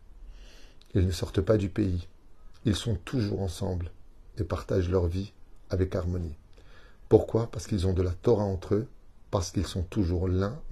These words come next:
à côté de l'autre. Il n'y a pas de Rivka sans Yitzhak, et encore moins de Riv-, Yitzhak sans Rivka.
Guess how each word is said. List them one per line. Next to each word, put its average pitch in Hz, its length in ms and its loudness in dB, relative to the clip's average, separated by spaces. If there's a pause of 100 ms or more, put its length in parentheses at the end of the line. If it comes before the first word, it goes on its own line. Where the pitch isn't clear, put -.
à 90 60 2
côté - 300 -2
de 92 100 -2
l'autre. - 400 -6 (420)
Il 104 100 2
n'y 98 60 2
a 98 60 0
pas 95 140 2
de 92 100 0
Rivka 98 420 0
sans 95 200 -6
Yitzhak, 95 420 -4
et 98 40 -6
encore 95 260 -2
moins 98 120 0
de 95 100 -2
Riv-, 92 200 -6 (160)
Yitzhak - 480 -4 (320)
sans - 200 -4
Rivka. - 340 -8